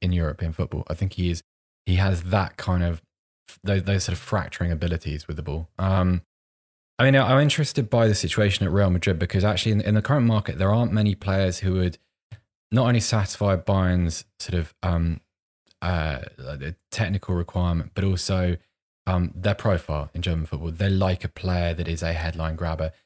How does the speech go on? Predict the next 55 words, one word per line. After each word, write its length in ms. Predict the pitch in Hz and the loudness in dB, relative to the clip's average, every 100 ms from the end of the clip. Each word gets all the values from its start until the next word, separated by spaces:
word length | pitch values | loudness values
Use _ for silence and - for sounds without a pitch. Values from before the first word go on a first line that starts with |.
| _ | _
and 140 | - 104 | 0 4
there 60 | |
aren't 180 | 107 98 | 4 4
many 400 | 101 104 101 90 | 4 4 4 2
who 180 | 80 87 | 2 0
are 140 | 87 | 0
available. 540 | 85 92 87 80 80 - _ _ _ - | 0 0 0 -2 -4 -8 _ _ _ -6
I 40 | 92 | 0
mean, 120 | 92 | 2
I've 160 | 90 | 2
heard 300 | 92 101 90 85 | 2 2 2 0
them 140 | 85 | -2
being 160 | 90 82 | -2 -2
connected 300 | 85 - 82 | -4 -4 -8
with 100 | - | -4
Gareth 280 | 85 87 - | -4 -4 -2
Bale. 220 | 87 85 | 0 0
I 40 | |
think 160 | 80 76 | -2 -2
that 60 | |
would 100 | 80 | -2
be 80 | 78 | -2
a 40 | 78 | 0
nonsense. 720 | 82 87 - - 85 - - - | 0 0 -2 -2 -4 -4 -12 -8
Like 240 | 85 80 - - | -6 -6 -8 -4
Bale, 340 | 92 90 85 - | -2 0 -2 -6
uh, 140 | - - | -14 -8
as 160 | 82 | -6
a, 120 | 87 - | -6 -4
as 120 | 90 | -4
a 60 | 87 | -4
top 180 | 87 90 | -4 -4
level 140 | 82 | -4
performer, 240 | - 87 80 | -4 -2 -2
I 40 | |
think 200 | - 80 | -4 -6
is 80 | 78 | -6
finished, 400 | 120 123 - - _ _ _ _ - | -2 -2 -4 -10 _ _ _ _ -4
um, 220 | 90 85 | -2 0
or 100 | 82 | 0
at 40 | 87 | 0
least 320 | 80 - - 92 | -2 -6 -8 -2
in 260 | 85 78 - - | -2 -2 -8 -12
slowly, 600 | - 98 85 82 82 73 | -6 -2 -2 -2 -6 -8
slow, 380 | - 95 87 80 | -4 0 0 -2
steady 300 | - 87 82 | -4 -2 0
decline. 460 | 80 - 92 87 90 _ _ _ _ _ 107 | -2 -2 0 0 -2 _ _ _ _ _ 2
I 40 | |
mean, 120 | 104 | 4
I, 200 | 104 98 | 4 4
I'd 60 | 101 | 4
be 80 | 107 | 4
interested 340 | 101 98 101 | 4 2 2
in 60 | 90 | 2
someone, 520 | - 95 92 87 | 2 4 4 4